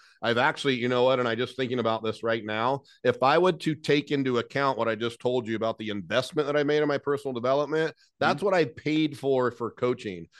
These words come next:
Speaker 1: If I
Speaker 2: Yeah.
Speaker 1: would look at the money losses, as, uh, there's a nice gentleman, uh, named Keith Cunningham that wrote a really cool book called The Road Less Stupid. And he
Speaker 2: Right,
Speaker 1: calls
Speaker 2: right
Speaker 1: it,
Speaker 2: back
Speaker 1: oh,
Speaker 2: there.
Speaker 1: beautiful, right?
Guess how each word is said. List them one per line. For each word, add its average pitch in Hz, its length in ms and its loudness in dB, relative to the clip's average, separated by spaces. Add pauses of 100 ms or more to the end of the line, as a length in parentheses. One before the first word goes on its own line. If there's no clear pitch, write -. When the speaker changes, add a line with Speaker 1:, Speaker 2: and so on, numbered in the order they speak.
(180)
Speaker 1:
If 123 160 -2
I 143 120 4
Speaker 2:
Yeah. - 20 4
Speaker 1:
would 175 160 2
look 156 320 4
at 156 120 -4
the 120 100 2
money 147 760 2 (260)
losses, 151 680 0
as, 127 140 -4 (100)
uh, 123 220 2
there's 123 160 -2
a 127 80 0
nice 135 240 -4
gentleman, 127 560 -2
uh, 113 60 -4
named 117 280 -2
Keith 127 220 -6
Cunningham 120 500 0
that 110 100 -2
wrote 117 160 0
a 107 60 0
really 117 220 0
cool 117 200 -2
book 117 240 4
called 110 220 0
The 104 60 -2
Road 107 240 0
Less 107 240 -2
Stupid. 143 500 2 (320)
And 123 160 2
he 147 120 4
Speaker 2:
Right, 151 80 -2
Speaker 1:
calls 151 200 6
Speaker 2:
right 226 120 8
Speaker 1:
it, - 40 6
Speaker 2:
back 226 260 6
Speaker 1:
oh, 240 40 2
Speaker 2:
there. 214 300 8 (120)
Speaker 1:
beautiful, 143 760 4
right? 127 340 0